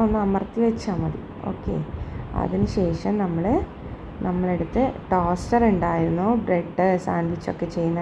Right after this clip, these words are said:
ടോസ്റ്റർ, അതിൽ വെച്ചിട്ടാണ് നമ്മൾ ഈ സാൻഡ്വിച്ച് ഇന്ന് ഉണ്ടാക്കിയെടുക്കുന്നത്. ഇതാ ഞാനിങ്ങനെ വിൽക്കുന്നത് പോലെ മുകളിൽ ഒരു ബ്രെഡും കൂടെ വച്ചതിന് ശേഷം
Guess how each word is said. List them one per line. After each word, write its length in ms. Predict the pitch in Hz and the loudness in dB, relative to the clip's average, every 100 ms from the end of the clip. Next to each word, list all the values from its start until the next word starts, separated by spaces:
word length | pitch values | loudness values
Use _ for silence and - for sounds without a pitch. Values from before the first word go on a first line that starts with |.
| 165 | -4
ടോസ്റ്റർ, 460 | 170 165 156 - 170 233 330 - - - 165 | -2 -2 -2 -4 0 0 0 -8 -14 -8 -6
അതിൽ 160 | 170 202 190 | -2 2 2
വെച്ചിട്ടാണ് 600 | 165 214 202 175 160 190 269 208 | 0 -4 -2 0 2 2 4 4
നമ്മൾ 200 | 175 165 170 | 2 0 -2
ഈ 20 | 165 | -2
സാൻഡ്വിച്ച് 500 | 180 170 175 180 - 170 | -4 -2 0 -2 -2 -4
ഇന്ന് 160 | 165 160 208 | -2 0 0
ഉണ്ടാക്കിയെടുക്കുന്നത്. 920 | 175 165 156 - 247 220 170 160 156 - - - - - | 0 0 -2 0 2 2 0 -2 -2 -6 -10 -12 -14 -10
ഇതാ 140 | - 165 165 | -6 -2 0
ഞാനിങ്ങനെ 400 | 175 175 175 170 165 | 0 0 2 0 0
വിൽക്കുന്നത് 400 | 165 175 180 180 170 | -2 -2 -2 -2 -2
പോലെ 200 | 170 220 202 | 0 4 4
മുകളിൽ 360 | 170 170 170 175 | 4 2 4 2
ഒരു 120 | 170 165 | 2 -2
ബ്രെഡും 340 | 165 160 180 170 | -2 -2 -2 0
കൂടെ 200 | 175 185 175 | 2 2 2
വച്ചതിന് 480 | 156 - 165 170 190 185 | 0 0 0 0 0 2
ശേഷം 500 | 156 147 151 170 | 2 2 0 0